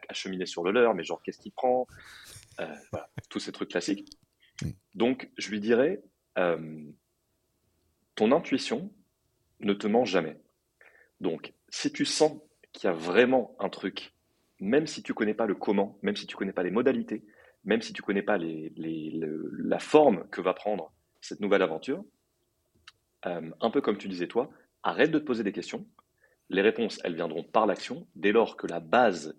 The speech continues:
Speaker 1: est là, et la base, c'est cette intuition que tu as quelque chose à
Speaker 2: Mm.
Speaker 1: faire dans un métier d'accompagnement. Tu vois ?
Speaker 2: Ouais.
Speaker 1: Et donc, quand tu écoutes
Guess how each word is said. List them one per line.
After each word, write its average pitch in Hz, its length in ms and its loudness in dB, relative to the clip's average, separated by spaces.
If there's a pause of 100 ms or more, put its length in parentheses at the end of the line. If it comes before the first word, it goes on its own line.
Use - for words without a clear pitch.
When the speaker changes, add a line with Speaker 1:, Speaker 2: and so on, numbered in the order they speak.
Speaker 1:
est 87 120 -6
là, 131 280 -2 (400)
et 95 60 0
la 85 100 0
base, 123 400 0
c'est - 300 -2
cette - 160 -10
intuition - 480 -8 (420)
que 101 120 -2
tu 87 580 -6 (140)
as 113 120 6
quelque 110 260 -4
chose 95 200 -4
à 92 40 2
Speaker 2:
Mm. 87 40 -4
Speaker 1:
faire 117 160 2
dans 90 160 -2
un - 20 -2
métier 87 180 -4
d'accompagnement. - 480 -6 (640)
Tu - 100 -10
vois ? 98 200 -6 (380)
Speaker 2:
Ouais. 82 240 -4
Speaker 1:
Et 107 80 0
donc, - 320 -2 (720)
quand 113 160 4
tu - 140 2
écoutes - 440 -2